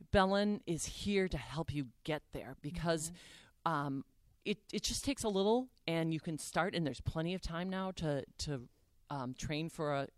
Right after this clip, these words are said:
Speaker 1: ten K on June eleventh. But, like, we have, uh, the, we have a training program that starts, it's very, very basic, very beginnings. On our website, we have a training guide. It takes you day by day.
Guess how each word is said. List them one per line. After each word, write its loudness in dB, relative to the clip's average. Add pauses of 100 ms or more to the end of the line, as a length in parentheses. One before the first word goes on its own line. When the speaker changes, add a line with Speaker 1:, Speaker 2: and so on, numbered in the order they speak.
(120)
Speaker 1:
ten -4
K -2
on 0
June -2
eleventh. 0 (540)
But, 6 (100)
like, 2 (220)
we 0
have, 4 (100)
uh, 4 (220)
the, 4 (360)
we 4
have 6
a 4
training 0
program 0
that -4
starts, -4
it's -14
very, 6
very 2
basic, -2
very 4
beginnings. -2
On -2
our -2
website, 0
we -10
have 0
a -4
training -2
guide. 4 (280)
It -12
takes -4
you -4
day 2
by 0
day. -2